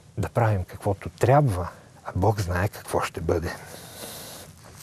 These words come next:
Така. Значи десет епархии повече от миналата година и сто четиридесет и четири епархии повече от две хиляди и девета година.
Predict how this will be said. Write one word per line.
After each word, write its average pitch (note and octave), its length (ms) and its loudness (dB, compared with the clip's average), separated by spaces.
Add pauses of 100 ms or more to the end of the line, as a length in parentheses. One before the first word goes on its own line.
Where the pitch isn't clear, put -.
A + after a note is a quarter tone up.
(3000)
Така. G2 400 6 (1800)
Значи F2+ 340 0
десет G2+ 720 2
епархии A2+ 540 2
повече A2 440 2
от - 360 -4 (360)
миналата D2 380 -2
година G#2+ 420 4 (420)
и D3 120 10
сто - 300 8
четиридесет E3+ 840 6
и B2+ 60 4
четири D#3 500 6
епархии C3 560 6
повече C#3+ 440 6
от - 260 0 (300)
две G2+ 240 6
хиляди C#3 360 2
и B2 40 2
девета G#2 420 2
година. E2 400 -2